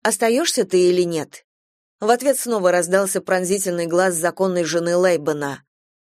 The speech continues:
"Остаётся, мэм!" "Он, наверное, и сам сказать может".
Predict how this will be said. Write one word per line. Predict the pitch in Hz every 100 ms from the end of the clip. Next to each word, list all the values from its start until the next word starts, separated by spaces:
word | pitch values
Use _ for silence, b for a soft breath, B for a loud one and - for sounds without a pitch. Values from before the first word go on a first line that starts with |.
| -
"Остаётся, | 330 330 - 330 339 269 - 220
мэм!" | 208 196 185 185 - _ _ _ _ _
"Он, | 175 180
наверное, | 180 185 185 185
и |
сам | 185 277 339
сказать | - 190 165 156
может". | 165 147 139 139 -